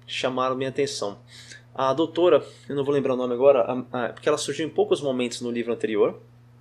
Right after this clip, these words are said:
É, após dois momentos, a Lyra encontra ela numa faca sutil e no final ela passa pra um outro mundo, e aqui ela tá no outro mundo e ela, ela tem poucas passagens aqui. A importância dela é muito interessante, né? O, o, as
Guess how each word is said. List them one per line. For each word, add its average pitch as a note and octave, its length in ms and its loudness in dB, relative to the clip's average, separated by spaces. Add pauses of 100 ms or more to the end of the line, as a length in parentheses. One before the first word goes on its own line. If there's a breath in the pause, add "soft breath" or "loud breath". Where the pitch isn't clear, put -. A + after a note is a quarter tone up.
(1080 loud breath)
É, - 80 -6
após A#2+ 280 2
dois B2 160 0
momentos, A#2 340 0
a A#2 40 2
Lyra A#2 160 -2
encontra G#2+ 340 -2
ela G2 180 4
numa F#2+ 160 0
faca - 180 -4
sutil F#3+ 440 -4
e - 20 -4
no C3+ 100 -2
final B2 260 -2
ela B2 120 0
passa A2+ 380 2
pra - 140 -14
um A#2 40 -2
outro B2+ 200 -6
mundo, D#3+ 380 -4 (300 loud breath)
e D3 80 0
aqui C#3+ 180 4
ela C#3+ 80 6
tá D3 80 2
no C#3+ 60 0
outro C#3+ 220 -2
mundo C#3 400 -4
e C#3 100 -2
ela, C3 300 0 (160)
ela C3 160 0
tem D3 140 -6
poucas F3 320 -2
passagens A#2+ 520 0
aqui. - 280 0 (100)
A C3 80 -4
importância D#3 420 -2
dela C#3+ 120 4
é C#3 40 4
muito C#3+ 120 -4
interessante, C#3+ 580 -4 (560 loud breath)
né? A#2+ 260 2
O, A#2+ 40 2
o, - 420 -4
as - 260 -10